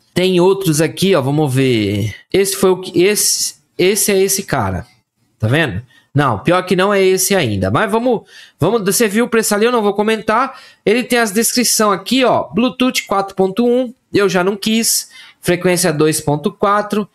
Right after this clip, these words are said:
é, vamos ver se ele fala aqui até dez metros, cerca de trinta minutos de carga,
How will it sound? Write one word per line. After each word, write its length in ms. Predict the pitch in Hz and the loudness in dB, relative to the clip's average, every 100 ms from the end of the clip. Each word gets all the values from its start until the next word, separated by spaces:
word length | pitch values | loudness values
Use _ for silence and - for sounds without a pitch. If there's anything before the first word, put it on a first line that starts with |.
| _ _ _ | _ _ _
é, 420 | - 160 165 165 156 | -2 0 2 2 2
vamos 260 | 170 180 | 0 2
ver 120 | 170 | 2
se 240 | 170 - 175 | 0 0 2
ele 200 | 170 180 | 2 0
fala 540 | 180 - 170 160 151 | -4 -4 0 0 0
aqui 300 | 143 - 143 | -2 -2 0
até 200 | 127 180 | 0 0
dez 260 | 180 180 175 | 0 0 0
metros, 760 | 185 196 208 202 220 - - - _ _ - | 0 0 -2 -2 -2 -2 -6 -10 _ _ -8
cerca 520 | - - 226 226 226 | -4 0 2 0 -2
de 140 | 196 202 | -2 -2
trinta 460 | - 185 196 190 | -2 -2 0 -2
minutos 600 | 185 208 196 214 170 - | -2 0 0 0 -4 -4
de 140 | 135 151 | -2 -4
carga, 580 | 156 165 175 180 196 | -2 -2 0 0 -2